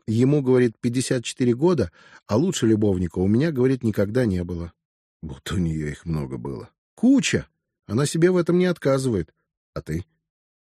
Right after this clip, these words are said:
спросил Грошев и тут же спохватился, что вопрос гадкий до омерзения,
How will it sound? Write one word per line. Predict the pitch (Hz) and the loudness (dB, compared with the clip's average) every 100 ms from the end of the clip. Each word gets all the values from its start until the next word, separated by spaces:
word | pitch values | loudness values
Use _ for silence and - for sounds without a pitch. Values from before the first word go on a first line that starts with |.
| - | -20
спросил | - 113 104 113 | -4 -2 0 0
Грошев | 110 131 135 98 | 2 0 0 -4
и | 98 | -6
тут | - 139 | -4 -2
же | 117 110 - | 0 -2 -4
спохватился, | - 113 - 113 - 92 78 - | -8 -8 -2 -4 -2 -6 -6 -10
что | - 95 | -8 -4
вопрос | 95 98 127 82 | -4 -2 -2 -2
гадкий | 76 127 135 - 82 | -4 -4 -4 -6 -4
до | 95 | -2
омерзения, | 110 110 120 120 90 69 - | 0 -2 -2 -2 -2 -4 -12